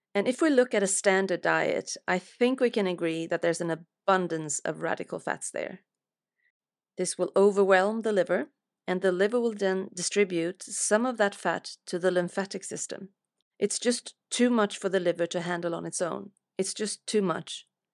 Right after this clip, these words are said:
And this protection mechanism is great for the brain, for the heart, and for the pancreas.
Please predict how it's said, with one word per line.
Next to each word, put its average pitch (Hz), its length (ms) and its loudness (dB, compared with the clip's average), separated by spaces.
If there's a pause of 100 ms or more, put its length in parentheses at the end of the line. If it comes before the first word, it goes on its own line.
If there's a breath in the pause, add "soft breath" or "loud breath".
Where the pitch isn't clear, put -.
(500 soft breath)
And 190 180 0
this 262 200 2
protection 220 540 -2
mechanism 175 720 -4
is 170 160 -6
great 202 280 2
for 208 160 -2
the 185 100 -2
brain, 175 480 2 (180)
for 185 220 0
the 202 100 4
heart, 170 440 -2
and 175 100 -6
for 165 100 -4
the 165 100 -2
pancreas. - 680 -6